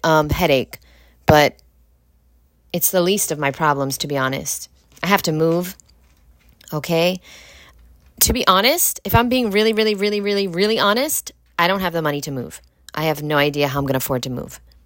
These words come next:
Like, I don't even have extra money for boxes and stuff. And, and I don't need, nobody send me money. I don't need it. I'll, f-, I'm gonna, dude, I'm an entrepreneur.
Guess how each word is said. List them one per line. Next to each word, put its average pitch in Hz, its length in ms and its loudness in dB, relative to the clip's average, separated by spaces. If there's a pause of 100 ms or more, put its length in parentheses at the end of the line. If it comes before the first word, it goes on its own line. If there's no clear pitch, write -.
(220)
Like, - 200 -6
I 139 140 4
don't 156 140 4
even 156 180 0
have 147 220 4
extra 143 280 2
money 135 180 2
for 135 120 0
boxes 127 420 2
and 127 120 -4
stuff. - 280 -6 (360)
And, 139 220 -2
and 143 140 2
I 143 120 6
don't 156 160 2
need, 156 280 0 (240)
nobody 156 300 0
send 143 240 0
me 139 80 0
money. 127 240 0
I - 100 0
don't 135 140 2
need 135 120 2
it. - 240 -6 (520)
I'll, 143 160 6
f-, - 160 -8
I'm 165 160 2
gonna, 180 320 4 (840)
dude, 135 320 4
I'm 156 140 4
an 151 80 4
entrepreneur. 135 520 0